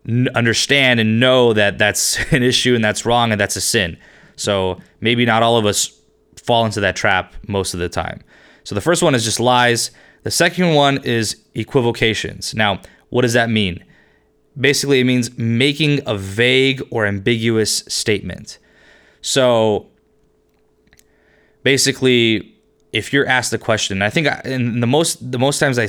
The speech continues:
I see this happening, the most frequently I see it happening is at press conferences, right? When, when, uh, athletes,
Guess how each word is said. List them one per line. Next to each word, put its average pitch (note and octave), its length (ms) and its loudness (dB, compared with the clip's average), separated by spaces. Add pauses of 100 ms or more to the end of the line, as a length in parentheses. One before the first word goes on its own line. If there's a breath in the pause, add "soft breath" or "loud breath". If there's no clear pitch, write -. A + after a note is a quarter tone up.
I G#2+ 100 -2
see A#2 480 -2
this G#2+ 220 -4
happening, A2 380 -2
the G2+ 80 -4
most G2+ 200 -6
frequently G#2+ 600 -4
I F#2+ 80 -4
see A2 220 -4
it G2+ 80 -4
happening G#2 480 -2
is F#2+ 480 -4 (560 soft breath)
at - 180 -6
press A2+ 240 0
conferences, E2+ 540 -6
right? F2 200 -2
When, F2 320 -6 (480 soft breath)
when, F2+ 220 -4
uh, F2+ 160 -2
athletes, G#2 1040 -2